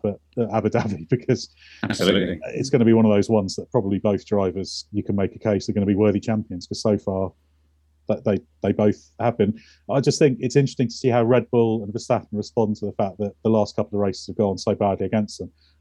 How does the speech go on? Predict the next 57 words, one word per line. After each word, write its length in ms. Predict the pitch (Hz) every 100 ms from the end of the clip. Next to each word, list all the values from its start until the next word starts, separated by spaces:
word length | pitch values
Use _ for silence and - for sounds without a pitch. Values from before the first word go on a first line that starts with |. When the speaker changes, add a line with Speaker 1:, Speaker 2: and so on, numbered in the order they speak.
| 110
Speaker 1:
I 60 |
think 120 | 107 107
Speaker 2:
Mm-hmm. 100 | 107
Speaker 1:
for 80 |
any 120 | 107 101
fault 240 | 117 90
of 60 | 92
their 120 | 104
own, 180 | 101 90
if 100 | -
you're 60 | 110
Max 200 | 104 -
Verstappen, 380 | - 113 -
you're 100 | 87
thinking, 360 | - 95 104 90 - _ _ _ _ -
"What 160 | 104 98 92
have 80 | 90
I 40 |
gotta 160 | 131 135
do?" 140 | 120 - - -
<laughs> 260 | - _
Um, 260 | 104 98 101
obviously, 420 | 95 - 98 95 _
nothing 200 | 113 120 92
he 40 |
could 80 | 95
done 120 | 101
about 220 | 98 98
Hungary, 380 | 110 110 92 95
and 140 | 98 95 - - _ _ _ _ -
as 260 | 98 - -
I 40 | 104
said 100 | 92
before, 240 | - 101
at 60 | 90
Silverstone, 500 | 123 98 92 101 95
he 60 | 110
had, 160 | 98 - _ _ _ _ - -
at 120 | 113
best, 220 | 113 110
he 40 | 113
had 80 | 104
a 40 |
minority 500 | 104 104 104 92 101
stake 320 | - 95 87
in 80 | 95
that 140 | 90
incident, 420 | 85 92 - 90 82
shall 100 | 98
we 60 |
say, 280 | 87 98 90
and 140 | 90 92 - -
Speaker 2:
<laughs> 120 | - 120 117 - - -
Speaker 1:
it 120 | 110 101
was 240 | 104 -
certainly 260 | 107 90 92
more, 220 | 92